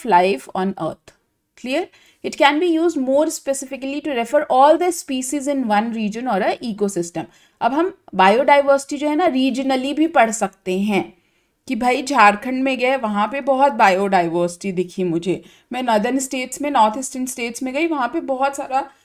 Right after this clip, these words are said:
बायोडाइवर्सिटी दिखा मुझे, वहाँ पे मेरे को बहुत सारे फॉरेस्ट दिखे, बहुत सारे वाइल्ड एनिमल्स दिखे, इंसेक्ट्स दिखे। लेकिन when I came to Bangalore और when I came to some of the cities,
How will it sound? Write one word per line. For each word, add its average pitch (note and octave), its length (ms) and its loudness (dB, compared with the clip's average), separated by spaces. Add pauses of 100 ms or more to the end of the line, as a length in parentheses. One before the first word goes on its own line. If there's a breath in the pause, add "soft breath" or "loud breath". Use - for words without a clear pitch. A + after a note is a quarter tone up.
(160 soft breath)
बायोडाइवर्सिटी G#3+ 840 0
दिखा G3+ 320 -4
मुझे, G#3 280 -2
वहाँ G3+ 180 -4
पे G#3 80 -8
मेरे G3+ 140 -4
को G#3+ 80 -10
बहुत C4+ 320 -4
सारे A3+ 220 -2
फॉरेस्ट G3+ 460 -2
दिखे, G3 380 -2
बहुत B3+ 300 -6
सारे G#3+ 200 -2
वाइल्ड G3 320 0
एनिमल्स F#3+ 400 -2
दिखे, F#3+ 320 -4
इंसेक्ट्स G3 540 -6
दिखे। F#3 280 -6 (360 loud breath)
लेकिन C4 420 0
when C4 180 0
I C#4+ 120 4 (120)
came C4 300 -8
to C#4+ 80 -8
Bangalore A3 680 -2
और B3 120 -2
when G#3+ 240 -4
I A3+ 80 -4 (140)
came A3 260 -4
to A#3+ 140 -16
some G3 220 -2
of F#3 80 -8
the G3+ 100 -2 (120)
cities, C4+ 580 -2